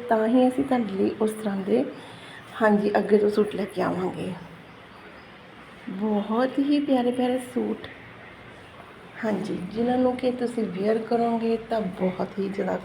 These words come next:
ਖੂਬਸੂਰਤ ਲੱਗੋਗੇ ਜੀ। ਇਹਨਾਂ ਨੂੰ ਤੁਸੀਂ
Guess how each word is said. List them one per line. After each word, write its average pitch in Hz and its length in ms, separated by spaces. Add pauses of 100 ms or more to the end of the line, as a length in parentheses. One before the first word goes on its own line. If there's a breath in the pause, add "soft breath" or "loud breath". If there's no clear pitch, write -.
ਖੂਬਸੂਰਤ 180 520
ਲੱਗੋਗੇ 175 460
ਜੀ। 175 220 (840 loud breath)
ਇਹਨਾਂ 247 200
ਨੂੰ 254 140
ਤੁਸੀਂ 254 280